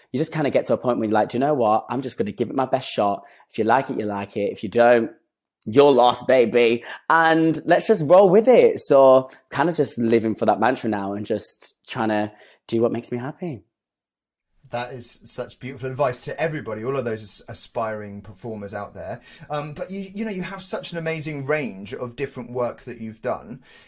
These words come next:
Speaker 2: Is it important for you to keep it fresh and to keep challenging yourself that way? Or is it just like, you love, I get the impression you just love life and you're just like, "This opportunity comes along, yeah, I'm gonna grab it by the," i-, is that your philosophy?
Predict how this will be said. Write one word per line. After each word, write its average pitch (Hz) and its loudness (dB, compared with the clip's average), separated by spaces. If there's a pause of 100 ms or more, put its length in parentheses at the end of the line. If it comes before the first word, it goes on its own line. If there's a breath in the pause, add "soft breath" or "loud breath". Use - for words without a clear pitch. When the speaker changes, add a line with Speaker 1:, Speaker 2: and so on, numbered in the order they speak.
Speaker 2:
Is 151 -6
it 180 -6
important 147 -10
for 135 -14
you 123 -8
to 127 -10
keep 123 -12
it - -10
fresh 120 -4
and 113 -10
to 117 -18
keep 120 -16
challenging 113 -12
yourself 107 -10
that 107 -10
way? 110 -6
Or 123 -6
is 120 -8
it 131 -10
just 127 -14
like, 117 -6 (180 soft breath)
you 143 -12
love, 135 -2
I 143 -12
get 170 -12
the 147 -14
impression 139 -10
you 117 -6
just 113 -12
love 160 0
life 147 -2
and 135 -10
you're 120 -8
just 127 -10
like, 123 -8 (160)
"This 135 -10
opportunity - -12
comes 120 -12
along, 113 -10
yeah, 110 -10
I'm 92 -16
gonna 95 -16
grab 104 -10
it 95 -12
by 101 -8
the," 95 -10 (500)
i-, 120 -12
is 120 -12
that 123 -6
your 113 -6
philosophy? - -12